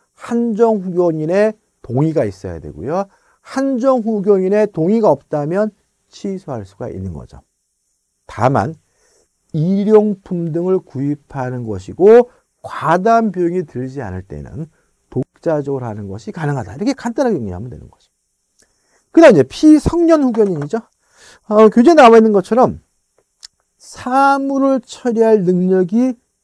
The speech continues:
지속적으로 결여됐어요. 다시 말하면 단순히 부족한 정도가 아니라 결여된 사람 우리가 피성년 후견인이고요.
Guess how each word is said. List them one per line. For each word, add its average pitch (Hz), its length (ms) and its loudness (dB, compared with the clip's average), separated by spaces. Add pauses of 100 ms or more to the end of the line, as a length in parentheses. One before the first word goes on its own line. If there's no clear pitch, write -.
(260)
지속적으로 190 1160 -6 (420)
결여됐어요. - 720 -16 (1120)
다시 147 240 -4
말하면 190 500 0 (460)
단순히 196 480 -2
부족한 269 760 -4
정도가 202 460 2
아니라 196 420 4 (340)
결여된 214 800 6
사람 180 260 -4
우리가 127 420 -4 (380)
피성년 247 1080 -4
후견인이고요. 151 880 -2